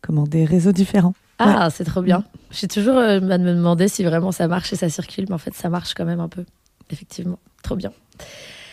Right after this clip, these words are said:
Speaker 2: Euh, et donc, le samedi neuf décembre, euh,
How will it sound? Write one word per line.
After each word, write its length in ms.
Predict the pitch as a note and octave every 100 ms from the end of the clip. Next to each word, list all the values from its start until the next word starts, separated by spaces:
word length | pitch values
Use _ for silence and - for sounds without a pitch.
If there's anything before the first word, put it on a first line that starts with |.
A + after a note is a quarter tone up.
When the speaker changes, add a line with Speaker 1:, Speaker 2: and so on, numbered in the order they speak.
| - _ _ -
Speaker 2:
Euh, 760 | G3+ G3 F#3+ F#3 F3+ F3+ F3 F3 -
et 100 | C4+
donc, 400 | F#3+ D#3+ - - -
le 360 | F3+ F#3 F3+
samedi 400 | F3 C#4+ D4 C4+
neuf 340 | G3+ B3+ - F3+
décembre, 640 | E3+ - C#3+ D#3+ A#3 D#4 _ _ _ _ _ -
euh, 960 | F3 E3+ E3 D#3+ D#3 D3+ D3+ D3+ D#3